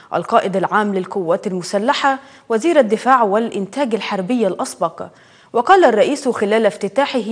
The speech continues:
عدد من المشروعات القومية لتنمية سيناء إن المشير طنطاوي بريء من أي دم،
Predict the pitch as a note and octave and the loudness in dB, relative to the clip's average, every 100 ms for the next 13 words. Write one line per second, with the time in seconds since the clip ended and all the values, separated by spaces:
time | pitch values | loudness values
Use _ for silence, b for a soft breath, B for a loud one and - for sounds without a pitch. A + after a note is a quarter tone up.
0 | G3 D3+ A3+ G#3+ A3 G#3 F3+ F#3 A#3 G#3 | -4 -2 0 0 0 -2 -2 -2 -2 -2
1 | F#3 F3+ - E3 A3+ B3 G#3 G3+ F#3 G#3+ | -4 -6 -4 0 0 -2 -6 -4 -4 0
2 | A#3+ G#3 G3 F#3+ F#3+ G#3 G#3 G3 A#3+ A3+ | 0 0 -4 -4 -2 -4 -4 -4 -2 -4
3 | D#3+ D#3+ b b b b B3 B3+ B3+ A#3+ | -6 -10 b b b b 0 2 4 2
4 | - D4 C#4 A3+ G#3+ G#3+ D#4 A3+ E3 E3 | 0 0 2 2 0 0 2 2 0 -8
5 | b b F#3+ F#3 B3+ - A3+ F#3+ G3 A#3 | b b 0 2 0 -2 -2 -2 0 0
6 | A3 B3 F3 | 2 2 0